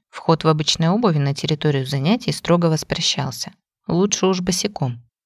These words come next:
Обнаженные ступни тут же утонули в густом ковровом ворсе. Яркие тканные произведения искусства привозили из-за гор, с человеческой территории,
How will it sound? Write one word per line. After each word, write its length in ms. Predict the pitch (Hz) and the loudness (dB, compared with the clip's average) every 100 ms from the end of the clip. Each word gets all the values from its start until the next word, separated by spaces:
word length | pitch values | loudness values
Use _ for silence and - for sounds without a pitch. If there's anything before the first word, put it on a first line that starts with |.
| - | 0
Обнаженные 680 | 165 156 165 170 175 156 143 | 4 6 6 6 6 6 2
ступни 460 | - 247 254 202 | 0 -4 0 0
тут 240 | 185 233 226 | 2 0 2
же 120 | 185 | 0
утонули 460 | 160 - 151 196 180 | 2 2 4 6 4
в 100 | 139 | 0
густом 380 | 147 - 190 | -4 0 2
ковровом 560 | 214 147 139 170 165 147 | 2 0 2 2 2 0
ворсе. 460 | 131 131 - - - _ - | -2 -6 -8 -12 -16 _ -4
Яркие 500 | 143 175 226 - 147 | 2 4 4 2 -2
тканные 420 | - 170 180 165 | 2 4 6 4
произведения 640 | 156 151 143 143 156 151 131 | 2 0 0 2 4 2 2
искусства 440 | - 233 220 175 | -2 -4 -4 -8
привозили 560 | - 131 131 135 196 190 | -2 0 0 2 4 4
из-за 240 | 165 180 | 4 2
гор, 300 | 165 135 - _ | 2 -2 -4 _
с 100 | - | -8
человеческой 720 | - 156 165 160 - - 143 | -2 2 4 2 0 -2 -4
территории, 600 | - 160 180 170 139 123 | -2 -2 0 -2 -2 -6